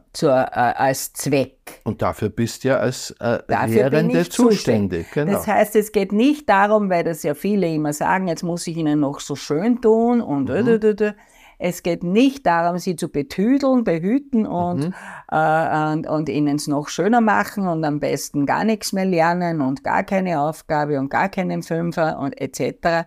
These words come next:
Speaker 2: Mhm.
Speaker 1: sondern es geht darum, sie mit in ihrer Würde, die ihnen die Menschenrechte, die Kinderrechte auch zuschreiben, sie in ihrer Würde zu belassen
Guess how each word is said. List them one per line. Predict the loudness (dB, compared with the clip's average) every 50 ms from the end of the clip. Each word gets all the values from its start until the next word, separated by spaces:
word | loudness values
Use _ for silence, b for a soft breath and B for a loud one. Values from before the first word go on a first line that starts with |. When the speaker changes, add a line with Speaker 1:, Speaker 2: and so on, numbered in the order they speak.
| _ -20 -18 -16
Speaker 2:
Mhm. | -16 -14 -12 -14 -16 -16
Speaker 1:
sondern | -16 -8 -4 -2 0 2 2 4 4 4 4 2
es | 0 -2 -4 -6 -6 -6
geht | -4 -4 -4 -4 _ 0
darum, | 2 2 4 2 2 0 -2
sie | -4 -6 -4 -4 -2 -2
mit | -2 -2 -4 -6 -8 -6
in | -6 -4 -4 -4
ihrer | -4 -4 -4 -4 -6 -8 -8 -6 -2
Würde, | 2 4 6 6 6 6 4 4 4 4 4 2 0 -4 _ -2
die | -2 0 0
ihnen | 2 0 2 2 0 0 0 0 0
die | 0 -2 -2 -4 -8 -8
Menschenrechte, | -4 -2 0 2 0 0 -2 -4 -2 0 0 0 -2 -4
die | -8 -6
Kinderrechte | -2 -2 0 0 0 0 0 0 -2 -4 -6 -6 -8 -8 -8 -4
auch | -2 0 0 0 -2 -6 -20 _
zuschreiben, | -8 -6 -4 -4 -4 -6 -6 -4 -4 -2 -2 -4 -6 -8 b b b b b b b b
sie | b -8 -4 -2 0
in | 0
ihrer | 0 -2 -2 -4 -4 -4 -6 -6
Würde | -4 2 4 4 4 4 2 0 -2 -2 -4 -4
zu | -4 -6 -6 -4
belassen | -4 -4 -2 -2 0 0 -2 -4 -6 -10 -8 -6 -2 0 0 0 -2 -4 -10